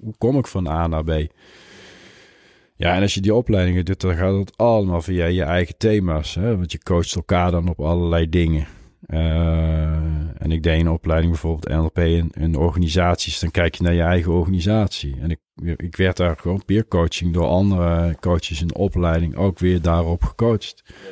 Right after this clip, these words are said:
En ook mijn eigen rol als leider nog eens onder de loep, zeg maar. En, eh, daar, hè, nieuwe keuzes in, eh, in maken.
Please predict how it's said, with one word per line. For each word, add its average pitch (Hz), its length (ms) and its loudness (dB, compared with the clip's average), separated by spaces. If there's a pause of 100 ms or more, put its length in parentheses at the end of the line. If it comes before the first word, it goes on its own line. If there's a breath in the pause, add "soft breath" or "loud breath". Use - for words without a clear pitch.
(680 loud breath)
En 85 140 2
ook 78 100 -2
mijn 80 140 0
eigen 104 680 2
rol 104 400 2
als 90 140 0
leider 101 480 2
nog 110 160 2
eens - 100 -8
onder 110 280 0
de 104 120 2
loep, 104 300 0
zeg 92 240 -4
maar. 90 380 0
En, 82 160 -4
eh, 82 280 -2
daar, 82 380 0
hè, 95 320 -2
nieuwe 87 300 0
keuzes 117 460 0
in, 110 280 0
eh, 104 300 0
in 101 120 -2
maken. 90 460 -2